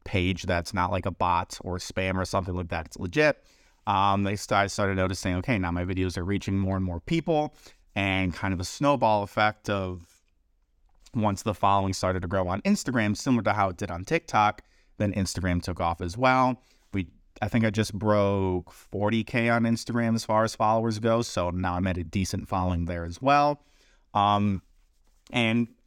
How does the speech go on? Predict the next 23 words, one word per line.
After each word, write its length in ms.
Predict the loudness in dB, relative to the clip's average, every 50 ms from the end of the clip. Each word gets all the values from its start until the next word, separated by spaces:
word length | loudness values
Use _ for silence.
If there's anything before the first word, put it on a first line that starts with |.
| _ 0
it's 240 | 0 0 0 2 2
nice 260 | 2 2 2 0 -2
because 280 | -4 -2 -2 -2 -2
it's 120 | -4 -6 -6
basically, 800 | -2 0 2 2 2 0 0 -4 -2 -2 0 0 0 0 0 0
like, 180 | 0 0 0
I 60 | -2 -4
still 260 | -2 -2 0 0 2
make 220 | 0 0 -2 -4 _ _ _ _ _ _ -8
this 280 | -8 -6 -8 -10 -16 -18 _ 0
photo-based 640 | 2 2 4 2 2 0 0 0 -2 -2 -4 -8 -4
post 300 | -2 0 0 0 0 0
on 120 | -2 0 0
Instagram, 640 | -2 -4 -4 -6 -4 -4 -2 -2 -2 0 0 0
but 140 | 0 0 0
it's 160 | -2 0 2
not 120 | 2 4 4
like 140 | 2 0 0
I'm 160 | -2 -2 -2
recreating 600 | -4 -4 -6 -6 -6 -4 -4 -2 -2 -2 -4 -4
videos. 560 | -6 -6 -4 -2 0 0 0 -2 -4 -6 -12 _ _ _
<laughs> 160 | _ _ -14
I'm 120 | -12 -12